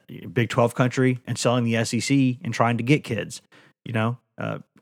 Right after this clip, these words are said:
programs like Kentucky do this really well. They're able to get a lot of guys out of Ohio because they say, "Hey, do you wanna go play for Big Ten school, or do you wanna come play for the, the best conference in the country?"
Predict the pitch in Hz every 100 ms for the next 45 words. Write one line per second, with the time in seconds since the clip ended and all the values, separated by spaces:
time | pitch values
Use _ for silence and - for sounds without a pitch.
0 | - - 131 127 127 123 117 113 127 143
1 | 117 107 113 113 107 98 - 120 113 113
2 | 123 95 _ - _ 113 123 123 120 110
3 | 104 110 110 107 113 107 107 101 95 123
4 | 143 101 104 110 _ _ _ _ - 113
5 | 110 110 - 117 131 147 101 107 123 131
6 | 123 123 120 120 113 110 - _ _ 107
7 | 107 107 - 117 117 151 143 120 113 117
8 | 117 117 113 117 110 - 101 107 110 -
9 | 107 107 104 101 120 101 85